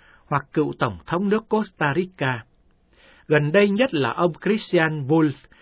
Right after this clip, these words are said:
thuộc Đảng Liên minh Dân chủ Kitô, Thủ tướng bang Niedersachsen bên Đức. Hôm mười sáu tháng sáu vừa qua, trong cuộc phỏng vấn dành cho báo Bild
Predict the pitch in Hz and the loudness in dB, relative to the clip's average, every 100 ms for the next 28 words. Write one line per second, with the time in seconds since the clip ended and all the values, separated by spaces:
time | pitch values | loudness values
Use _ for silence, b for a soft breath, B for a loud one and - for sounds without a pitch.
0 | b b 151 170 139 101 120 196 190 185 | b b -2 0 -2 0 2 2 4 2
1 | 180 185 180 127 98 - 165 - 160 156 | 4 0 0 -4 -6 -2 -2 2 4 4
2 | 151 151 110 - 147 180 190 156 147 139 | 2 -4 -4 -2 0 0 0 -2 -2 2
3 | 175 139 113 160 - - 113 92 85 - | 2 2 -2 -4 -6 -10 -10 -10 -16 -8
4 | 143 131 147 180 _ _ _ _ b b | -6 -2 -2 -2 _ _ _ _ b b
5 | b b b b - 196 170 139 113 151 | b b b b 0 2 2 0 0 2
6 | 170 - 190 226 170 214 135 113 - 156 | 2 0 -4 -2 0 0 -2 -6 -2 -2
7 | 151 147 214 208 - - 135 104 95 156 | -2 -4 -6 -2 -4 -2 -6 -6 -6 -4
8 | 226 147 120 101 160 151 156 202 175 170 | -4 -4 -6 -6 -6 -2 -2 0 2 2
9 | 151 | 0